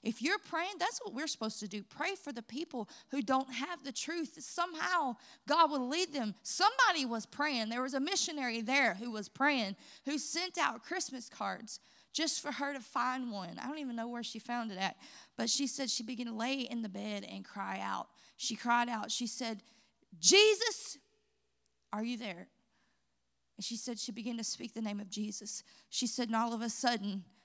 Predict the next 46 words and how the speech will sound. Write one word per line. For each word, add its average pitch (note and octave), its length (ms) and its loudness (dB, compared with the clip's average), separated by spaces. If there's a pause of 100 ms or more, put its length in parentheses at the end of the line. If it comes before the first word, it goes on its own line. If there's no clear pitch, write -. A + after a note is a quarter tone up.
(140)
and A#3+ 140 4
you A#3 60 0
see, C#4 200 0
this C#4 240 -2
is C4 100 -6
the C#4+ 80 -2
difference C4+ 420 0
between A3 360 -4
us G#3 300 -2 (100)
and G#3+ 300 -2
other G#3 180 -4
countries. G#3 680 -6 (500)
We're A#3 160 2
not, B3 340 8 (100)
we G#3 200 2
are F#3+ 140 2
so B3 320 2
full C#4 260 -2
of B3 80 -2
garbage A#3+ 580 2 (220)
and F#3+ 160 -2
Hollywood A#3 800 4 (240)
that A3+ 100 2
we A#3+ 160 0
don't B3+ 240 4
believe C4+ 420 8
things G#3 380 2
anymore. F3 480 -2 (640)
First, C#4+ 340 6
you D4 80 0
must C4 240 -2
believe B3+ 240 -6
that G3+ 80 -12
he B3+ 240 -2
is. A#3 220 -2 (320)
So C#4 280 6
she F4+ 340 4
knew, E4+ 580 -2 (340)
"I'm D#4 160 2
just D#4 160 -6
gonna B3 160 -2
call C#4 340 6
out," C4+ 300 2
'cause A#3 140 -6
she - 140 2
was A3 180 0